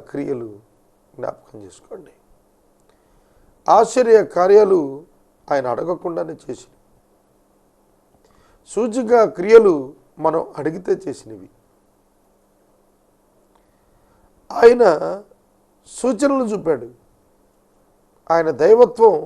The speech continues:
మనం అర్థం చేసుకోవటానికి, తాను రుజువు చేసుకోవటానికి కాదు. సూర్యుడు సూర్యుడు అని రుజువు చేసుకోక్కర్లేదు, పంచదార పంచదారని రుజువు చేయక్కర్లేదు. పంచదార పంచదారే,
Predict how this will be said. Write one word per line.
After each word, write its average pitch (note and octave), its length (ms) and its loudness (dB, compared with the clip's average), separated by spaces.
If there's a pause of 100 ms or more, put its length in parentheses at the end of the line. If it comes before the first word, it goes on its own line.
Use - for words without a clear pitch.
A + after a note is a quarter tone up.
(880)
మనం D#3+ 260 4
అర్థం B3 340 6
చేసుకోవటానికి, D#3 640 0 (340)
తాను E3+ 200 4
రుజువు F#3+ 300 0
చేసుకోవటానికి F#3+ 520 0
కాదు. C#3 160 -6 (1900)
సూర్యుడు B3+ 500 2
సూర్యుడు B3 520 0 (200)
అని A3 180 2 (300)
రుజువు A#3 300 0
చేసుకోక్కర్లేదు, F3+ 720 0 (1600)
పంచదార A3+ 480 6 (280)
పంచదారని G3+ 600 4 (360)
రుజువు F#3+ 280 -4
చేయక్కర్లేదు. D3+ 600 -2 (1120)
పంచదార D3 380 -6
పంచదారే, D3 520 -8